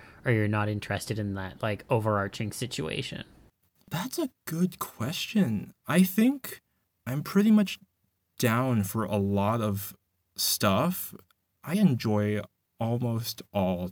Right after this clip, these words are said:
Speaker 2: T F, so it's really easy for me to like something.
Speaker 1: Yeah.
Speaker 2: Even if I'm not, like, super into it, but I may appreciate it and like, I'm like, "Oh, that's cool."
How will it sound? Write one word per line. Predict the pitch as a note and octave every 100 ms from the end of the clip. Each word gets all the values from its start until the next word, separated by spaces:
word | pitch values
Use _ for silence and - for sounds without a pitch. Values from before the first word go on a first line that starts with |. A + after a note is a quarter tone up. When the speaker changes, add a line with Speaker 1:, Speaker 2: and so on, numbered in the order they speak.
| -
Speaker 2:
T | - F#2+
F, | E2+ F#2+
so | - G#2 G2 -
it's | A2+ - - - _ _ _
really | A#2+ C3 C#3 C3
easy | G#2+ G#2+ A#2+
for | -
me | G2+ G2+
to | F#2+
like | F#2 F#2+ -
something. | C#3 C#3 E3 F#3+ G#3 -
Speaker 1:
Yeah. | C3+ G#2 - - _ _
Speaker 2:
Even | - A#2+ A#2+ A#2 G2+
if | G#2+ G2+ -
I'm | A2
not, | A2 G#2 G2
like, | - F#2+ F#2+
super | - F3+ F3+
into | E3+ F3+ D#3+
it, | D#3 C3
but | G#2
I | G2
may | G2
appreciate | F#2 - A#2+ A#2+ A2
it |
and | G2 G2
like, | F#2+
I'm | A2
like, | G#2
"Oh, | - F3
that's | A#2 -
cool." | A2+ A2